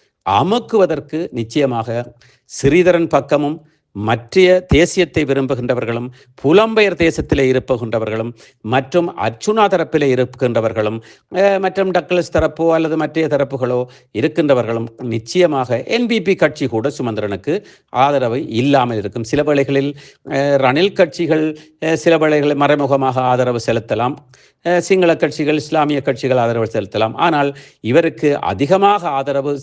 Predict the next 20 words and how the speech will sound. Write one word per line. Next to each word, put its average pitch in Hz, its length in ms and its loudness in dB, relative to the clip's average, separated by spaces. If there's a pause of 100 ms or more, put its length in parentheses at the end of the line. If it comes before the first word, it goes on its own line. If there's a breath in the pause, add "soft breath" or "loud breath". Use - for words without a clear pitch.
செலுத்தக்கூடிய 113 720 -6
ஒரே 107 240 -2
ஒருவர் 104 320 -2 (100)
சாணக்கியனாகத்தான் 110 1000 -4
இருக்கும். 160 340 -4 (240 loud breath)
சாணக்கியனும் 165 720 0 (160)
இவரோடு 123 300 0
இணைந்தவர்களும், 175 1000 0 (240 loud breath)
அவரோடு 196 440 4
நிற்கின்ற 170 480 0
ஒரு 135 180 2
சிலரும் 123 320 -2
தான் 156 260 0
இவருக்கு 110 400 -4
ஆதரவாக 127 500 2
இருப்பார்கள். 107 580 -2 (220 loud breath)
ஆனால் 107 380 -2
அவர்களுடைய 120 880 -2
ஆதரவு 113 520 -4
மாத்திரம் 120 840 -4